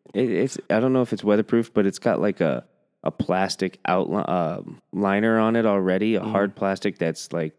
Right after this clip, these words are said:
Speaker 1: binded to the gun, and it already does the job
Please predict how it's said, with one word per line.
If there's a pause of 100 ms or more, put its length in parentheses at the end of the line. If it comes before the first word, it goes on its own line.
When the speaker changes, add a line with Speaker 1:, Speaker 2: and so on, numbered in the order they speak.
Speaker 1:
binded
to
the
gun, (600)
and
it
already
does
the
job